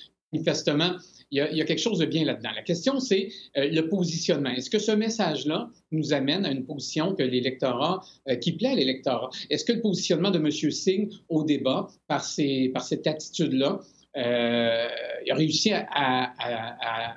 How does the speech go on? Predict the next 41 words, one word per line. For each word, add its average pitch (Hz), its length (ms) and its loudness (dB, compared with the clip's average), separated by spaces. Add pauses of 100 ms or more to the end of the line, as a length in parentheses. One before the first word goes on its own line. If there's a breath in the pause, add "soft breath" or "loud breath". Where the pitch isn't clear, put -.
un 135 120 -2
bon 190 260 2
positionnement. 151 580 0 (320 loud breath)
Moi, 240 140 2
je 196 100 -2
pense 208 240 0
qu'il 190 80 0
est 143 60 0
dans 147 80 2
le 147 100 0
positionnement 170 500 0
traditionnel 147 680 0
du 123 140 -4
N 123 140 0
P 120 160 -2
D. 120 200 -4 (220 loud breath)
Peu 233 60 0
importe 233 280 0
la 165 120 2
manière 151 420 2 (260 loud breath)
dont 160 220 0
il 143 80 0
a 131 60 0
décidé 151 420 0
de 135 140 2
débattre, 127 520 0 (220 loud breath)
soit 240 180 0
avec 214 160 2
la 202 80 4
dérision 180 460 4
des 185 140 2
formules 175 440 2
aussi, 180 400 -4 (240 loud breath)
euh, 127 320 2 (140)
des 135 80 -2
formules 156 580 0
in-, 139 460 2
assez 202 360 0
efficaces. 180 680 0 (200 soft breath)
Donc, 156 240 0 (160 loud breath)
mais 143 440 0